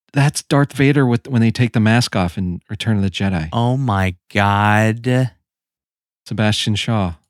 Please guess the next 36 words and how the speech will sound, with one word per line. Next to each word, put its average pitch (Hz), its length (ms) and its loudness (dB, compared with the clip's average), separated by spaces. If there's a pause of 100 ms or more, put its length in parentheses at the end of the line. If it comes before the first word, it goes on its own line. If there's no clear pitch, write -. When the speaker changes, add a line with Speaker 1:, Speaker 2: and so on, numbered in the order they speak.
Speaker 1:
Holy 113 320 -2
shit. 107 380 -4 (300)
Wow. 98 320 -4 (500)
Speaker 2:
He's 196 160 2
not 302 160 4
even 113 240 4
in 123 380 2 (120)
Letterboxd's. - 1200 -2 (100)
Oh, 104 320 -4
wow. 110 480 0
That's - 180 -4
crazy. 240 680 -2 (1000)
Speaker 1:
Yeah, 95 180 2
I'm 104 100 4
on 113 120 6
I 95 300 2
M 92 100 2
D 87 140 -2
B 90 240 -4
just 87 240 -10 (400)
'cause 87 160 -8
it's 87 140 -8
a 92 80 -6
huge 92 480 -6
cast. - 340 -12
There's 123 180 -20
a - 40 -20
lot - 140 -20
of - 80 -20
people - 320 -20
in - 60 -20
this. - 200 -20 (160)
Speaker 2:
Yeah. 98 240 2 (580)
Wow. - 60 -10 (1700)
That's 107 160 -6
amazing. 92 360 -4